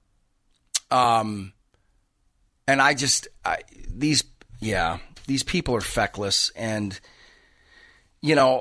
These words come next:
wh-, what do I think they should have done? And not just because it fits my bearish narrative. What I think they should have done is slid in a surprise twenty-five bi-, bips rate hike in between meetings,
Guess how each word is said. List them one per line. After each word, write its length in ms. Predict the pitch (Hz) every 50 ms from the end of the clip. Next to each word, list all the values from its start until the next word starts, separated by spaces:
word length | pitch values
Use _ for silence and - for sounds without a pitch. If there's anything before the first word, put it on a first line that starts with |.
| -
wh-, 280 | - 170 170 120 120 123
what 360 | 127 131 123 - 170 175 202
do 160 | 220 226 208
I 160 | 185 175 185 190
think 260 | - - 190 185 -
they 140 | - 185 165
should 240 | 151 - - 180
have 100 | 170 160
done? 300 | 139 160 165 165 165 170
And 160 | 160 196 196 214
not 200 | 233 247 247 190
just 180 | 180 170 -
because 280 | - 175 - 175 160 151
it 80 | 147
fits 300 | - - 151 156 - -
my 140 | 165 151 139
bearish 680 | 127 107 - _ - 131 127 131 139 143 139 - -
narrative. 580 | 120 117 113 120 127 143 151 170 175 165 165 -
What 160 | 175 175 208
I 80 | 226 190
think 280 | - - 277 302 277
they 100 | - 165
should 240 | 127 - - 180 165
have 140 | 123 95 90
done 280 | - 143 165 160 131 120
is 160 | 117 123 -
slid 400 | - - - 185 196 208 208 180
in 140 | 175 156 143
a 40 |
surprise 600 | 127 - - - - - - 135 135 135 139 135 -
twenty-five 600 | - - 131 131 139 131 - 135 127 120 101 101
bi-, 180 | - 113 120 127
bips 400 | - 110 113 120 123 - - -
rate 220 | 107 104 110 120
hike 320 | 117 113 123 127 117 - -
in 140 | 123 127 127
between 400 | 117 131 - - - 127 120 110
meetings, 500 | 104 104 110 147 185 233 254 - -